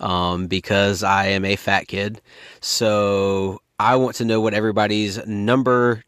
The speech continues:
two candy is. Not your number one, not your number three, but what is your number two candy?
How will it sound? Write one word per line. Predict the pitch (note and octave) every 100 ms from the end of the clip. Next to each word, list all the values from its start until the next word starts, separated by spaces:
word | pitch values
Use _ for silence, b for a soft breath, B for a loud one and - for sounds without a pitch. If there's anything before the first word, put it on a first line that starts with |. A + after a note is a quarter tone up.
| -
two | - B2 B2
candy | - A2+ A2 G2+ F2 F2
is. | E2+ E2 D#2
Not | F#2 -
your | A#2+
number | B2 D3+
one, | E3+ B2+ G#2 G#2+ _ _ _ _ _ _ _ _
not | F#2+ -
your | F#2
number | G#2+ A#2
three, | - - F#3+ D#3+ G2 F#2+ - _ _ _ _ _
but | -
what | F#2+ G#2
is | G#2+
your | A#2
number | G2+ G#2 A2 A2+ A#2+ B2 -
two | - A#2 G#2+ G2+ G2+ - -
candy? | - G2+ F#2+ E2 D#2+ E2